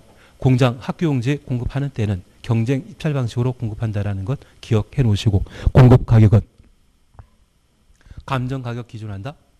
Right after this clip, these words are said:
협의해서 결정한다. 협의해서 결정하게 됩니다. 그리고 시세 차익을 차단할 목적으로 십 년 이내는 매각할 수 없다라는 것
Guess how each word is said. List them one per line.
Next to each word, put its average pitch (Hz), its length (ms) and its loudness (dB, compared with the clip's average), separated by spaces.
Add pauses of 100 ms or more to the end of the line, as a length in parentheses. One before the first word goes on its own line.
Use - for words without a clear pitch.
(1160)
협의해서 123 480 0
결정한다. 95 480 -12 (600)
협의해서 123 500 4
결정하게 113 540 -6
됩니다. 90 280 -16 (380)
그리고 139 320 -8 (140)
시세 190 280 -12
차익을 123 500 -12 (140)
차단할 147 440 -14
목적으로 104 520 -16 (300)
십 - 180 -12
년 156 180 -10
이내는 120 300 -12
매각할 107 400 -14
수 156 220 -18 (160)
없다라는 110 680 -12
것 123 140 -12